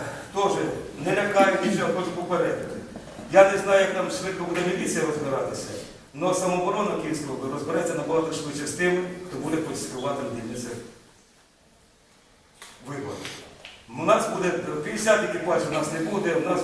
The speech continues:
буде, ми підтягуємо з району, у нас самооборона має двадцять вісім однократних підрозділів, має три з половиною тисячі членів. Ми підтягуємо з району там, де ми не проводимо виборів. І це Тетіївський район,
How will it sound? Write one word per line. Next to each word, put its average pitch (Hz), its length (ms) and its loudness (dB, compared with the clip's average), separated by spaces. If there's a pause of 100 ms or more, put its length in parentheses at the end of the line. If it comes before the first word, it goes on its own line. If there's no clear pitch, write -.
буде, 151 300 0
ми 180 80 2
підтягуємо 160 600 0
з - 40 -6
району, 165 320 2 (140)
у - 20 -4
нас - 220 0
самооборона 165 480 0
має 156 240 0
двадцять - 440 -2
вісім 147 220 -4
однократних - 460 -2
підрозділів, 160 720 -2
має 165 180 6
три 135 160 0
з - 40 -4
половиною 147 340 -4
тисячі - 280 -8
членів. 165 300 0 (440)
Ми 175 80 -2
підтягуємо 160 520 2
з 151 80 -4
району 151 220 0
там, 151 220 -2
де 147 140 -4
ми 139 120 -4
не 131 60 -4
проводимо 160 420 -2 (100)
виборів. 143 300 -4 (360)
І 147 40 -10
це 165 160 -2
Тетіївський 160 640 -2
район, 156 140 2